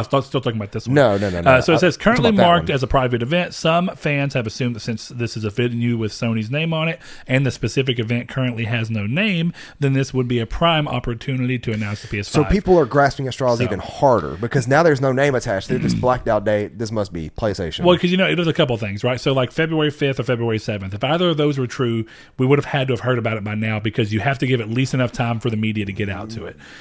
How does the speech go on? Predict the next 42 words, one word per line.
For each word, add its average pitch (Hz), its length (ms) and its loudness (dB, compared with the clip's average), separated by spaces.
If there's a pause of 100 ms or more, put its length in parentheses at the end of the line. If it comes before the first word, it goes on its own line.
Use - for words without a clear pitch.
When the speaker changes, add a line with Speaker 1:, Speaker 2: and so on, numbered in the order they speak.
(160)
Speaker 1:
Uh, 113 180 2
if 139 240 4
you're 143 120 4
going, 135 640 2
again, 127 560 2
if 113 160 -2
you're 127 160 4
going 123 400 2
to 113 60 0
follow 113 240 0
P 117 100 -2
S 104 80 0
four 127 180 0
where 110 80 0
you're 113 120 -2
going 123 180 0
Speaker 2:
Uh, 117 80 0
Speaker 1:
to 123 60 4
Speaker 2:
it's 117 80 0
still 120 100 4
Speaker 1:
invite 143 180 4
Speaker 2:
like 107 80 2
a - 40 6
Speaker 1:
press 123 180 6
Speaker 2:
week. 123 240 0
That's 123 160 -2
still 170 160 2
like 202 140 0
a - 20 4
Speaker 1:
and 127 80 6
Speaker 2:
week. 120 60 2
Speaker 1:
developers 117 440 2
out. 95 300 -6
Speaker 2:
Still 214 320 4
a 131 60 2
week 131 240 0
and 117 80 0
a 104 40 0
half 113 180 -2
ahead 95 260 -2
of - 80 -6
time. - 340 -14